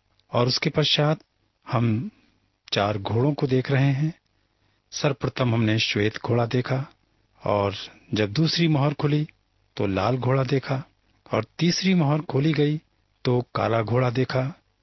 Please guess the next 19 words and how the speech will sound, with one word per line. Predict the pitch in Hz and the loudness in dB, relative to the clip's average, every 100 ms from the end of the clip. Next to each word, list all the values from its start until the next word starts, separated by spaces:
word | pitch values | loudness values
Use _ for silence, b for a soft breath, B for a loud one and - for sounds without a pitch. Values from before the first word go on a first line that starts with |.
| _ - | _ -2
और | 107 107 - - | 0 0 -4 -2
चौथी | 123 127 196 | -2 0 2
मोहर | 185 135 147 - _ _ _ - | 2 2 0 -4 _ _ _ -8
खोलने | - 123 143 | -2 2 2
पर | - 98 110 _ _ _ - | 0 -4 -4 _ _ _ -4
हम | 139 143 120 | 0 0 0
हल्के | - 180 - 139 139 - | 0 -2 0 0 0 -2
पीले | 110 110 | 0 0
रंग | 107 101 101 | 0 0 -2
के | - 107 | -4 -4
घोड़े | - 110 98 | -2 -2 -2
को | - 123 | -4 -4
देख | 143 131 104 | 0 -2 -2
रहे | 95 107 | -2 -2
हैं। | 107 - _ _ _ _ _ - | -4 -10 _ _ _ _ _ 0
पीले | 202 254 | 2 4
रंग | 180 135 - | 2 0 -2
का | 117 123 | -2 0
संबंध | - 110 127 131 95 | 0 0 0 0 -4